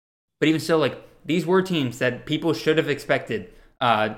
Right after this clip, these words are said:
to been able to challenge Bama, to been able to challenge Georgia, at least a little bit. That didn't happen, but even still, like, these are still good teams at the end of the day. And I think these are, uh, teams that really just gotta keep an eye out going forward. Um,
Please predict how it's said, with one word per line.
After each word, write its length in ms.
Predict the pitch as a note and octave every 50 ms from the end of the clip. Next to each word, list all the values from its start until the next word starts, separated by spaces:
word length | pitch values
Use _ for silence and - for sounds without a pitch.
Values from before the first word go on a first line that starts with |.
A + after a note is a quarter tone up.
| - - -
to 80 | - D3
been 180 | B2+ C3 B2
able 320 | B2+ A#2+ A#2+ A#2 A2 A#2 A2+
to 100 | - A#2+
challenge 380 | - - A#2+ A2+ A2 A2 G#2
Bama, 280 | G#2+ - G#2+ G2 G2 G2
to 100 | - C3+
been 200 | A#2+ B2 A#2+ A#2+
able 200 | B2 A#2+ A2 A#2+
to 100 | A2 A2+
challenge 400 | G#2+ - B2 A2+ A2 A2 G#2 G#2+
Georgia, 360 | - A#2+ G#2+ G#2+ G2+ G2+ G#2+ G2+
at 140 | G#2+ A#2
least 340 | B2 C#3+ C#3+ C3+ - - - - - - - _ _ _ -
a 60 | C3
little 280 | B2+ C3 C#3 C#3 C3 B2
bit. 320 | A2 G#2+ F#2+ - - - - - - _ _ _ _
That 100 | C#3 C3+
didn't 200 | C3 B2+ A#2 G#2
happen, 460 | B2 D3 F3 F#3 F#3 C#3 A#2+ B2+ C#3+ - - - -
but 260 | - B2+ - D#3+ D3+ D3+
even 200 | D3+ C#3+ C3 B2
still, 320 | - - - F#3+ E3 C#3+
like, 220 | B2+ A#2+ A2+ -
these 160 | - G3+ G#3+ C#4
are 60 | A#3+
still 180 | - - A3
good 220 | E3 - F#3+ F3+ F3+
teams 240 | - F3+ F3 D3+ D3
at 80 | B2
the 80 | B2+ B2
end 100 | A#2+ B2
of 60 | A2+
the 80 | A2+ A2
day. 260 | A#2 A#2+ G#2+ G2 F2+
And 100 | A#2 A#2
I 120 | A#2+ B2+
think 320 | B2+ - F3 E3 D#3 - - - - - _ _ _ _
these 180 | C#3 C#3+ C#3 D3
are, 340 | D3 C#3 C3+ C3 B2+ B2+ -
uh, 340 | - A#2+ A#2+ A2+ A2 - D#3+
teams 420 | - - D3 D3 D3 C#3 B2+ B2+
that 480 | - B2+ B2 B2 B2+ B2 B2 - - - - - _ -
really 240 | B2 C3+ E3 E3 C#3
just 200 | C3+ C3+ B2+ -
gotta 180 | C#3+ C#3+ D3+
keep 200 | D3 - F3 C#3+
an 60 | C#3
eye 160 | B2 A#2 C#3 E3+
out 180 | E3+ C3+ G#2+
going 240 | A#2 A2+ A#2+ C3 C3
forward. 480 | - - B2+ C#3 D#3+ D3 A#2 - - -
Um, 400 | A#2+ A#2 A#2 A#2 A2+ A2+ A2+